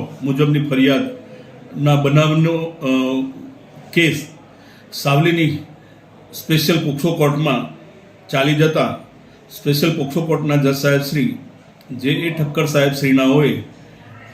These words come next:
આરોપીને કસૂરવાર ઠેરવી આરોપી રાજુભાઈ મણિભાઈ નાયકને વીસ વર્ષની સખત કેદની સજા ફરમાવતો હુકમ કરેલ છે તથા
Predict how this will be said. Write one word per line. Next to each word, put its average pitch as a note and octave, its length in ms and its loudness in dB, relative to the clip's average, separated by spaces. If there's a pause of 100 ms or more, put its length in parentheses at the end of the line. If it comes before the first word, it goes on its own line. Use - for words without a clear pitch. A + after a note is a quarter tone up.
આરોપીને D3 680 2 (1120)
કસૂરવાર D3 640 4 (220)
ઠેરવી D#3 380 2 (440)
આરોપી D3 380 0
રાજુભાઈ C3+ 460 2
મણિભાઈ D3+ 360 4
નાયકને C3+ 640 2 (500)
વીસ D3 280 -2
વર્ષની D#3+ 540 0 (140)
સખત G3 440 0
કેદની D#3 320 -2
સજા D3 300 0
ફરમાવતો D3+ 540 0 (300)
હુકમ D#3 260 -2
કરેલ D#3+ 280 0
છે F#3+ 140 -6 (540)
તથા D3+ 500 -2